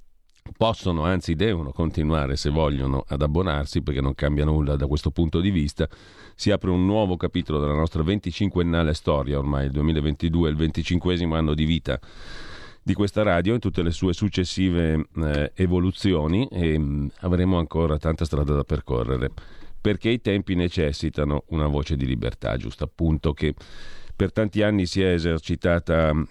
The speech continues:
così, e, mm, dovrà ancora essere più precisa, migliore, eh, e dovrà fare un lavoro ancora più dettagliato, se-, sicuramente, visto il periodo che ci si apre davanti, sicuramente gravido di novità,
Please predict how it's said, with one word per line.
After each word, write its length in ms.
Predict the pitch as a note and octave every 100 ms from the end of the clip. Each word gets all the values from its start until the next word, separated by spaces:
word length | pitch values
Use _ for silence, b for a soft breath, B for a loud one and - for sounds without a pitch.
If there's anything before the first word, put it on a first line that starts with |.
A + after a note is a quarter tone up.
| - -
così, 480 | F#2+ E2 F2+ G#2 E3+ -
e, 340 | F2 D#2+ D#2+
mm, 280 | D#2+ D#2 D#2 -
dovrà 300 | G2 G2 F#2
ancora 380 | F2+ F#2 E2+
essere 340 | D#2+ - D#2 D2+
più 140 | F2+
precisa, 540 | E2 F2 - D#2+ D2+ D#2
migliore, 680 | E2+ F2+ E2+ D2+ D2 D2+ -
eh, 320 | F2+ D#2 C#2+ -
e 120 | F#2+
dovrà 260 | G#2 G2+
fare 200 | F#2+ G#2
un 100 | F#2+
lavoro 260 | F#2 F#2+ F#2+
ancora 300 | E2+ F2+ E2+
più 120 | -
dettagliato, 800 | E2 D#2 D#2 C2 C2+ C2 C#2 C#2 -
se-, 180 | - -
sicuramente, 840 | - C3+ C3 G2+ E2 D2 C2+ C2 C#2
visto 420 | D2 - D2 C2+ B B B B B B B B
il 140 | A#2
periodo 480 | - A#2 B2 A#2 G#2+
che 320 | G#2 G#2 G2+ G#2+ G2
ci 180 | - G#2
si 160 | G2+
apre 260 | G2+ G2+ G2
davanti, 580 | F#2+ F2+ E2+ E2 - F2
sicuramente 640 | G2 F2+ F#2 F#2+ G2 G2
gravido 560 | F2+ F2+ D#2 D#2+ D#2 D#2
di 100 | D#2+
novità, 540 | F2+ A2 - F2+